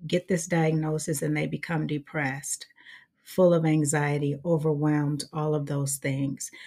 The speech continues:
So working on mindset early and often is very important. The other piece is communication. And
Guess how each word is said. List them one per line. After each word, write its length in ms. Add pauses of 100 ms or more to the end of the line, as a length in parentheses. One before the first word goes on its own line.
So 260
working 400
on 140
mindset 800
early 420
and 260
often 680
is 160
very 340
important. 640 (720)
The 220
other 220
piece 400
is 220
communication. 1120 (160)
And 480